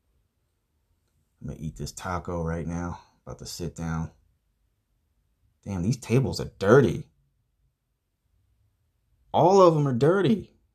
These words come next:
I can understand one being dirty, but damn, all of 'em, where's the fucking janitor at?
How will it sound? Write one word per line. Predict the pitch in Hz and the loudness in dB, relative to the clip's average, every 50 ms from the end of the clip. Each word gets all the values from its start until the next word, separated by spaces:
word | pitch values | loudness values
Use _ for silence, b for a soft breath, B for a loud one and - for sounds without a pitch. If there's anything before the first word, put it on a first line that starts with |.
| _ - | _ -12
I | 131 | -10
can | - - 135 | -8 -2 0
understand | 156 151 127 120 - 143 139 123 101 92 | 2 2 2 0 -2 0 0 0 0 2
one | 101 110 131 139 127 | 2 4 4 4 2
being | 113 120 127 123 110 92 | 2 2 2 2 2 2
dirty, | 90 87 113 147 156 131 | 2 2 2 2 2 0
but | - - - - | -2 -6 -8 -4
damn, | 98 123 147 131 104 - | -2 0 0 0 0 -2
all | - 90 110 131 139 156 | -2 -2 0 2 2 2
of | 156 175 | 2 2
'em, | 165 156 156 | 0 0 0
where's | 156 165 165 - | -2 -2 -2 -4
the | 160 156 | -6 -8
fucking | - - - - - - 156 160 160 156 143 123 | -8 -12 -18 -20 -10 -6 -6 -4 -2 -2 -2 -2
janitor | 120 - 107 123 165 175 135 113 104 92 92 90 | 0 0 0 0 2 2 0 0 -2 -2 -4 -4
at? | 90 87 87 82 - - | -6 -6 -6 -8 -10 -12